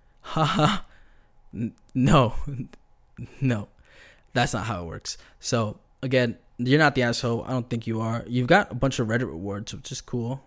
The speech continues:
I don't know how those system, that system works. I'm, I'm not on Reddit that much. But you're not the asshole. The bride's definitely an asshole.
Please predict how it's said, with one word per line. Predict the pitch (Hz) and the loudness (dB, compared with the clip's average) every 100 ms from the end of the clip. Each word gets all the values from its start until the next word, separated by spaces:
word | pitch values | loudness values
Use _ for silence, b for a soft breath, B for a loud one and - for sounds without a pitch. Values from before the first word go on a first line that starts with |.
| - | -10
I | 120 | -4
don't | 131 | 0
know | 135 | 0
how | 120 107 - - | 0 -4 -8 -14
those | 117 110 | -10 -8
system, | - - 107 107 107 | -6 -6 -8 -8 -12
that | 101 107 | -10 -8
system | 110 - 107 | -8 -10 -12
works. | 110 - - | -12 -10 -10
I'm, | 113 110 | -10 -8
I'm | 123 | -6
not | 120 104 | -6 -6
on | 110 | -8
Reddit | 107 | -8
that | 120 85 | -8 -8
much. | 98 104 - B B B | -8 -10 -12 B B B
But | 139 131 117 - - - _ _ - | 4 4 2 -6 -20 -20 _ _ -2
you're | 131 | 2
not | 143 | 4
the | 143 123 | 4 2
asshole. | 120 - 120 113 117 117 - _ _ _ | 2 0 -2 -2 -4 -6 -12 _ _ _
The | 123 | -8
bride's | 120 117 120 117 113 | -2 0 0 -2 -6
definitely | - 110 - 117 113 | -6 -6 -4 -6 -4
an | 110 | -4
asshole. | 107 107 - 107 110 110 | -4 -4 -6 -6 -6 -6